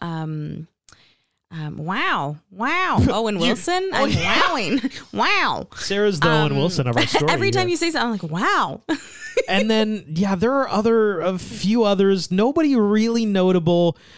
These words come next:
Speaker 2: Uh, Matthew Doherty was in the Mighty Ducks trilogy, which is pretty cool. He's Stefan, one of Kevin's cousins. But then we have,
Speaker 1: Yes.
Speaker 2: I think, the only person who challenges Macaulay Culkin in terms of acting fame.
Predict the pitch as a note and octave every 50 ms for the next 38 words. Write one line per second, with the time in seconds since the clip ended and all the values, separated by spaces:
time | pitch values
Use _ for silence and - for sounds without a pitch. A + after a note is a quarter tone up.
0 | - _ _ - D#3+ E3+ F3+ F#3+ G3+ G3+ G3+ - G3 F#3 D3 E3+ E3+ E3+ E3+ F3
1 | E3+ F3 F3 F3 E3+ D#3+ C#3 C#3 E3 D#3+ D#3+ D#3 D3+ D3+ D3+ D#3 D#3 D#3 C#3+ B2
2 | D#3 D3 D3+ - - - - - E3 D#3 D#3 D3+ C3+ B2 D3+ D#3 D3 D3 - -
3 | C#3+ B2 - - D#3 D3+ C#3+ - - C#3+ C#3+ C#3+ C#3 C3+ C#3+ - - - D3 -
4 | - D3 C#3+ C#3+ C#3 C3+ C3+ C3+ C3 B2+ - D3+ C3+ C3 C3 B2+ - C#3 C3+ C3
5 | B2+ C3+ C3+ C3 - - - - - - - - _ _ _ _ _ _ _ -
6 | E3+ - F#3+ F#3+ G#3+ A3 G#3+ F#3 E3+ E3 D3 C#3+ C3+ C3 B2 B2+ B2 - - _
7 | - B2 - - - G3+ G#3 G3+ - B3+ C4 B3+ - - A3+ - - F#3 F#3 G3+
8 | G#3 A3 G#3+ - - G#3+ G3+ - G3 G3 F3+ - - - D3+ D3+ D3+ D#3+ D#3+ D3
9 | F3+ E3 E3 E3 - - F3+ E3+ E3+ E3+ - - E3+ E3 - G3+ F3+ E3+ D#3 -
10 | F3+ E3+ C#3 C3 - - - D3+ D3+ D3 - - F#3+ F#3 F#3 F3+ - F#3+ F#3 F#3
11 | F#3 F#3+ G3+ A3